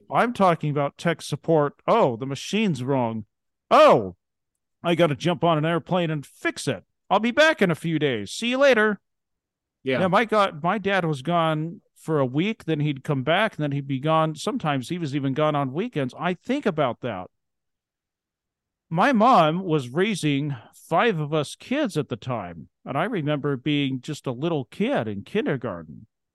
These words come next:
Speaker 1: Not only that, but she was going to college. I don't know how she pulled it off. I really don't, but I can't, sometimes I wonder, and this is just my opinion. I, I don't wanna teach doctrine here 'cause this is just one man's opinion.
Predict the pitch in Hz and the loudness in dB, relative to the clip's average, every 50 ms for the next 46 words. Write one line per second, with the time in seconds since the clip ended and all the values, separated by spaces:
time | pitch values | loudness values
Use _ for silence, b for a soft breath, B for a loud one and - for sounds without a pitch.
0 | _ _ _ _ _ _ _ _ _ _ _ _ _ _ - 139 170 208 277 254 | _ _ _ _ _ _ _ _ _ _ _ _ _ _ -6 0 2 4 4 4
1 | 226 247 294 262 202 160 139 127 175 208 254 214 151 147 - - 131 - - - | 4 2 2 2 2 2 2 2 2 2 2 2 0 0 -4 -10 -12 -12 -10 -10
2 | 196 226 233 175 131 - 170 175 175 151 131 123 - - - 202 226 254 190 135 | -8 -4 -4 -4 -2 -2 0 0 0 0 -2 -4 -8 -6 -2 0 2 2 2 0
3 | 107 107 123 - - - - - _ _ - 160 196 233 233 190 165 151 143 175 | -2 -6 -8 -14 -18 -20 -20 -20 _ _ -2 -2 0 0 0 -2 -2 -2 0 0
4 | 202 196 170 - - - 147 - - 175 185 170 143 151 160 196 226 170 120 - | 0 0 -2 -4 -6 -10 -10 -6 -2 0 0 0 0 0 0 0 0 -2 -2 -4
5 | - 165 143 147 185 214 208 175 143 156 202 233 226 - - 170 165 - 156 165 | -6 -8 -6 -4 -4 -4 -2 -2 0 0 2 2 2 0 -2 -4 -4 -2 -2 -4
6 | 190 - - - 247 240 - - 147 - - - 208 254 294 - 226 247 220 175 | -4 -4 -6 -8 -8 -8 -8 -12 -16 -16 -6 -4 -4 -4 -4 -2 0 0 0 2
7 | 147 175 190 180 151 156 185 226 247 185 117 104 95 95 - _ _ _ _ _ | 0 0 -2 -2 0 -2 -2 -2 -2 -4 -4 -6 -8 -10 -14 _ _ _ _ _
8 | _ _ _ _ _ _ _ _ _ _ _ _ _ _ _ _ _ _ _ - | _ _ _ _ _ _ _ _ _ _ _ _ _ _ _ _ _ _ _ -2
9 | 160 170 214 277 247 - 320 240 - - 220 226 196 - - - 151 151 175 185 | -2 0 0 -2 -2 -2 -2 -4 -2 2 2 2 2 2 -4 -8 -4 0 0 2
10 | 196 208 220 226 233 - 180 170 - - 180 156 127 120 117 127 147 170 185 170 | 2 2 0 -2 -2 -4 -8 -10 -6 -4 -2 -2 -2 -2 -2 -2 -2 -2 0 0
11 | 156 180 190 185 175 175 170 - - 185 175 - - - 143 165 170 185 185 - | 0 0 0 0 0 0 -2 -2 -4 -6 -6 -6 -12 -4 0 2 2 2 0 -2
12 | - 143 123 117 113 113 110 95 113 113 - 120 127 156 135 117 110 156 147 123 | -4 -6 -4 -4 -4 -6 -8 -8 -10 -10 -12 -14 -12 -12 -14 -10 -8 -8 -8 -8
13 | 117 120 143 156 165 160 151 165 165 160 156 151 151 - - 180 165 127 104 92 | -6 -4 -4 -2 -2 -2 -4 -2 -2 -4 -4 -6 -6 -4 -4 -2 -2 -2 -6 -8
14 | 87 110 120 | -10 -12 -12